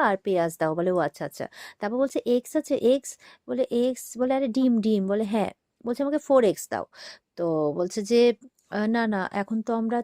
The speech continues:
তিনজন হয়ে গেছি। জানো তো, আমার ভাই না এগস খেতে খুব ভালোবাসতো, ও দুটো করে ডিম খেত, আমরা একটা করে খেতাম।" কাঁদছে আর বলছে,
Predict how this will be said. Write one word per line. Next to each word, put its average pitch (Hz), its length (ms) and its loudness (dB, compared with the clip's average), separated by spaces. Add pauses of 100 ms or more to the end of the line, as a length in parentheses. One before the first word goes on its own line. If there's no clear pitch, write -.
তিনজন 233 480 -2
হয়ে 208 180 0
গেছি। 185 240 -2 (340)
জানো 254 200 0
তো, 285 100 -2
আমার 240 200 2
ভাই 202 280 -2
না 262 120 2 (120)
এগস - 300 -4
খেতে 233 220 -8
খুব 294 200 -2
ভালোবাসতো, 180 560 0
ও - 160 -4
দুটো 262 260 -2
করে 240 200 2
ডিম 175 180 -4
খেত, - 220 -8 (180)
আমরা 220 260 -2
একটা 190 220 -2
করে 175 180 0
খেতাম।" 160 280 -4
কাঁদছে - 360 -4
আর 202 120 0
বলছে, 151 300 -4